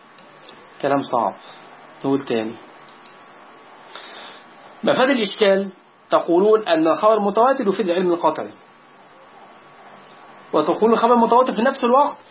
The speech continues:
لا يشترط له، لا يشترط له عدد معين، فكيف تعلمون حصول العلم بالتواتر وأنتم لا تعلمون أقل عدد للخبر متواتر؟ الجواب عن هذا الإشكال أن يقال،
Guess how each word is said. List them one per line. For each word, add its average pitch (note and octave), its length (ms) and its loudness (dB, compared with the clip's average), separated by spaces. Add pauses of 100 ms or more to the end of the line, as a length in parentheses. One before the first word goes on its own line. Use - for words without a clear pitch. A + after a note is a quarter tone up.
(600)
لا A3+ 140 0
يشترط B3 360 2
له، A#3 340 4
لا A#3+ 100 2
يشترط A3+ 340 -2
له G#3 180 -2
عدد F#3+ 220 0
معين، C#3+ 500 -2 (640)
فكيف C#4 460 2
تعلمون G#3 840 2
حصول C4+ 400 -4
العلم A3 440 2 (180)
بالتواتر A3+ 540 4
وأنتم A#3+ 380 0
لا A#3 240 0
تعلمون A3+ 360 2
أقل A#3 720 0
عدد G#3 640 0 (360)
للخبر F#3+ 340 -4
متواتر؟ B3 560 0 (2250)
الجواب D3+ 400 2
عن E3+ 160 0
هذا F3+ 180 2
الإشكال E3+ 520 -4
أن C#3+ 160 0
يقال، A#2 300 -4